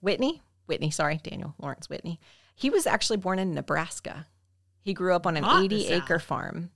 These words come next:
Speaker 1: His dad was a Christian minister. He spent some time in Florida as well. He attended high school in West Palm Beach. Uh, he went to college at Baptist University of America, which is apparently in Georgia.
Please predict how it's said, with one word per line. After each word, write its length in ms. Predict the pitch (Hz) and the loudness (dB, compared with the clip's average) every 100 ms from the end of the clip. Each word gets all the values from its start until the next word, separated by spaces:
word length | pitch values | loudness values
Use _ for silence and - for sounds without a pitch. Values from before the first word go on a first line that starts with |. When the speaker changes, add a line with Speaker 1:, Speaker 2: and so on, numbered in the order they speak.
| _ _ | _ _
Speaker 1:
His 200 | - 190 | -6 -4
dad 240 | - 120 147 | 0 0 0
was 120 | 185 | -4
a 60 | |
Christian 360 | 180 147 - 196 | -4 -4 -2 -2
minister. 460 | 262 240 - - 170 _ _ _ _ _ | 0 -2 -6 -10 -16 _ _ _ _ _
He 140 | - 214 | -8 -4
spent 380 | - 330 466 | 0 0 0
some 200 | - 277 | 0 0
time 320 | 247 190 180 185 | 2 4 4 2
in 180 | 170 | 2
Florida 680 | 175 - 143 120 - - - _ _ _ _ _ _ - | 0 -2 -4 -2 -4 -6 -8 _ _ _ _ _ _ -4
as 160 | 160 - | -2 0
well. 300 | - 73 226 | 0 0 -2
He 180 | - | -2
attended 300 | 151 190 170 | -2 0 -2
high 180 | 165 175 | 0 0
school 280 | 175 - 226 | 0 0 0
in 200 | - 160 | 0 0
West 260 | 156 175 - | -2 -4 -4
Palm 300 | 202 196 208 | -2 0 -2
Beach. 440 | 139 - - - - - - - 185 | -4 -6 -6 -6 -8 -20 -20 -2 4
Uh, 120 | 180 | 4
he 200 | 190 220 | 4 2
went 160 | 240 | 2
to 100 | - | 0
college 580 | - - 277 285 151 151 | -4 0 2 4 2 2
at 180 | 143 151 | -2 0
Baptist 500 | 165 175 190 208 - | 2 0 0 -6 -2
University 480 | 185 185 170 - 180 | -2 0 0 0 -2
of 80 | 156 | 0
America, 600 | 147 147 185 - 277 311 | 0 0 -2 -2 -4 -2
which 200 | 196 - | -2 0
is 160 | 208 214 | 0 -2
apparently 520 | - 170 175 - 254 | -4 -4 -4 -4 -4
in 120 | 247 196 | -4 -2
Georgia. 480 | 165 175 254 320 | -2 -4 -4 -6